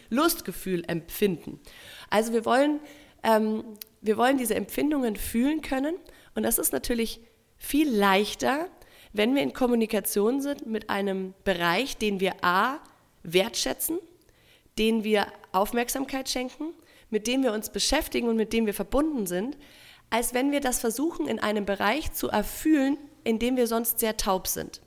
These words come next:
Also das ist schon mal ein Punkt. Das heißt, jede Wahrnehmungsübung,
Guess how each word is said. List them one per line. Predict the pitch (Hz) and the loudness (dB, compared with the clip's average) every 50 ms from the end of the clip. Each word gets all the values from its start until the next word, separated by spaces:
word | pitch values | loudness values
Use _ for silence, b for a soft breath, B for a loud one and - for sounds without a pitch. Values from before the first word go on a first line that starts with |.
| _ _ - | _ _ -8
Also | 196 202 - | -6 -4 -2
das | 220 247 277 - | -2 -2 -2 -2
ist | 262 - | -4 -4
schon | - 220 | -4 -2
mal | 214 202 208 | -4 -4 -4
ein | - 196 190 208 202 | -4 -4 -4 -6 -6
Punkt. | - - - - - - - B B B B B B B | -8 -10 -10 -10 -10 -14 -18 B B B B B B B
Das | - 226 | -6 -4
heißt, | 226 233 233 - B B B B B | -4 -4 -4 -8 B B B B B
jede | 226 196 233 262 311 339 330 285 240 | -10 -6 -4 -4 -2 -2 -4 -4 -2
Wahrnehmungsübung, | 247 233 254 277 285 285 269 254 240 226 220 214 - - - 190 170 165 127 92 - - | -4 -2 -2 -2 -2 -2 -2 -2 -4 -4 -4 -6 -8 -8 -10 -10 -10 -10 -10 -10 -12 -14